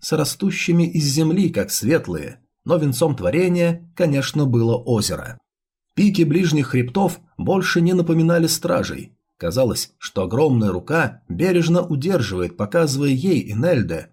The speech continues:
озеро на каменной ладони. Красота! Так бы и побежала искупаться.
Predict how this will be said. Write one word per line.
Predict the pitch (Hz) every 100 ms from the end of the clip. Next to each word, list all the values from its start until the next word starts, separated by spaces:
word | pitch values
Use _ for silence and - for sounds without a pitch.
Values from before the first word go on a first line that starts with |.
| _ -
озеро | 214 185 190 180
на | 175
каменной | 170 180 170 170 165
ладони. | 160 156 123 85 76 - _ _ _
Красота! | - 107 117 - 87 - _ _ _ -
Так | 202 170
бы | 160 170
и | 180
побежала | 170 170 180 185 135 87 82 _ _
искупаться. | - - 165 165 101 - - 123